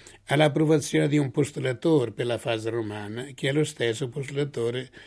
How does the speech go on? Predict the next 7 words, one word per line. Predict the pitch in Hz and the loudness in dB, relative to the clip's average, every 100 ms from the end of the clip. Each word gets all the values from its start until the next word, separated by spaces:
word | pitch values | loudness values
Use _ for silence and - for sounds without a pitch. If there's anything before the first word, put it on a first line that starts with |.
| - - _ | -20 -20 _
che | - 127 | 0 2
aveva | 117 117 123 123 127 139 | 2 2 0 0 0 0
agito | 135 113 117 117 | 0 0 -2 -4
per | 117 117 | -4 -2
la | 113 | -2
fase | 123 113 110 | -2 -4 -4
diocesana. | 110 107 120 110 107 104 110 113 | -8 -8 -10 -8 -6 -6 -8 -10